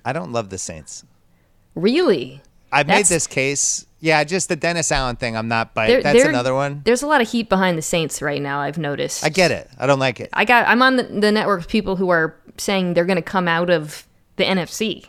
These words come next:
Speaker 2: which is, wow. I don't, I, I wouldn't have guessed that with Sean
Speaker 1: Do you know what
Speaker 2: Payton leaving.
Speaker 1: Dennis Allen's career record was as a coach on the Raiders?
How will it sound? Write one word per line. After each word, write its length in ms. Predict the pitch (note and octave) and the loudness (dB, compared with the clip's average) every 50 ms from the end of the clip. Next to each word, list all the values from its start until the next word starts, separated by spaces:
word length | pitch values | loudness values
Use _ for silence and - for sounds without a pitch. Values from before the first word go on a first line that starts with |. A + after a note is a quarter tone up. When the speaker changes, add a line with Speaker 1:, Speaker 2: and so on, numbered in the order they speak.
| _ _ _ - | _ _ _ -8
Speaker 2:
which 320 | E3+ E3+ E3 - - - | -8 -8 -8 -8 -12 -10
is, 640 | D#3 C#3 C#3 D3 D3 - - - - - - - _ _ _ _ _ _ | -10 -10 -10 -10 -10 -10 -12 -14 -16 -20 -20 -20 _ _ _ _ _ _
wow. 320 | - C3+ D#3 - - - - - | -16 -16 -14 -14 -16 -16 -16 -10
I 100 | - D#3 | -6 -2
don't, 140 | D#3+ D#3 - | -2 -2 -2
I, 160 | - D3+ D#3+ | -2 -2 0
I 100 | - - | 0 0
wouldn't 260 | E3+ F3 F#3 F3 E3+ | 0 0 -2 -2 -4
have 120 | D#3 - - | -6 -4 -4
guessed 240 | E3 D3+ D3+ - - | -4 -4 -4 -6 -6
that 300 | - C#3+ C#3 C3+ - _ _ _ _ _ _ - _ - | -6 -6 -6 -6 -10 _ _ _ _ _ _ -20 _ -16
with 140 | A3+ - - | -16 -14 -10
Sean 180 | - C#3+ C#3 | -8 -8 -8
Speaker 1:
Do 80 | - - | -4 -2
you 60 | D3+ D3 | 0 2
know 80 | E3+ | 2
what 60 | G3+ | 0
Speaker 2:
Payton 80 | G3 C#3 F3+ | 2 2 2
leaving. 60 | E3+ E3 | 4 4
Speaker 1:
Dennis 180 | D#3+ D3 - | 4 4 4
Allen's 320 | D3+ C#3 C3+ C3+ C#3+ C#3 - | 2 4 2 2 -2 -4 -6
career 280 | - - C3+ B2 A#2+ | -6 -4 -2 0 0
record 360 | A#2+ A#2 A2+ A2+ - C#3 B2+ B2 | 0 -2 -2 -4 -4 -6 -6 -4
was 200 | B2+ B2+ A#2+ A2+ | -4 -6 -6 -6
as 140 | A2 F#2+ | -10 -12
a 40 | G2+ | -14
coach 460 | - - A#2 A2 A#2 - - - - | -10 -8 -8 -8 -8 -8 -12 -18 -18
on 120 | - G2+ G#2 | -16 -12 -10
the 80 | G#2 | -8
Raiders? 380 | G2 G#2 G#2 A2+ A#2+ B2 - - | -6 -6 -6 -6 -8 -10 -12 -20